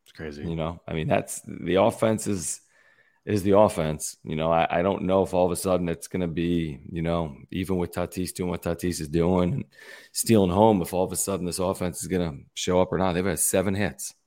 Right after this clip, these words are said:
Speaker 1: Mm-hmm.
Speaker 2: Yeah, yeah, they hit the ball hard yesterday.
Speaker 1: But that's also I, I think the point the rest of the year is, um,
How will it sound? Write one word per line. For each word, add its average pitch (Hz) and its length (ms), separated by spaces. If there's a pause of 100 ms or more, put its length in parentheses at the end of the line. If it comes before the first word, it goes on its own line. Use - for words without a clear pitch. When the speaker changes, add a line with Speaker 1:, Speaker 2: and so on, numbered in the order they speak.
(300)
Speaker 1:
Mm-hmm. 85 360
Speaker 2:
Yeah, - 80 (120)
yeah, 101 160
they 107 80
hit 123 140
the 110 60
ball 107 180
hard 110 200
yesterday. 87 540 (1120)
Speaker 1:
But 87 80
that's 98 180
also 90 720 (600)
I, 92 80 (400)
I 98 160
think 110 220
the 80 80
point 107 460
the 92 80
rest 95 300
of 87 100
the 80 100
year 85 440
is, 76 480 (880)
um, 76 600